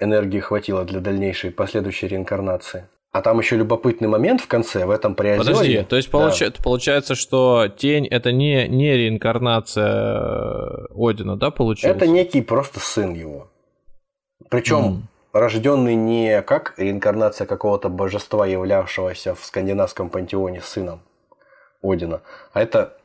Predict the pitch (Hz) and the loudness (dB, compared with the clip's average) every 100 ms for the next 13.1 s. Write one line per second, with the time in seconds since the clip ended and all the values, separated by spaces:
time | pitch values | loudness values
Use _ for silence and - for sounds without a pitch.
0 | _ _ _ _ - - - 120 - 131 | _ _ _ _ -18 -16 -4 -4 2 2
1 | 131 165 127 113 113 - 123 107 180 160 | 2 0 2 2 0 0 0 2 2 4
2 | 120 110 107 110 104 110 _ _ _ _ | 4 2 2 0 0 -2 _ _ _ _
3 | - 110 113 127 120 104 101 180 185 165 | 0 2 4 4 4 2 2 2 2 2
4 | 123 117 113 107 - 113 107 120 131 - | 4 2 2 -2 0 2 2 2 2 -2
5 | - - 107 127 139 127 113 113 107 113 | -14 -4 0 0 2 0 2 2 2 0
6 | 117 127 127 117 107 95 76 82 95 95 | 2 2 2 2 0 -2 -8 -8 -6 -2
7 | 113 104 92 87 82 - 113 - 113 - | 2 2 0 -6 -10 -4 -4 0 -2 0
8 | 107 104 87 80 - 95 90 - 160 143 | 0 0 -2 -6 -10 -4 -4 0 2 4
9 | 113 107 95 85 82 113 139 123 120 110 | 2 2 0 -4 -2 2 2 2 2 4
10 | 95 87 101 139 208 139 104 101 117 107 | 2 0 0 2 2 0 -2 0 2 0
11 | 98 92 92 80 73 - - - - - | -4 -2 -2 -2 -8 -12 -10 -8 -8 -8
12 | 120 170 180 101 - 104 113 113 107 98 | 0 0 0 -4 0 2 2 2 0 -2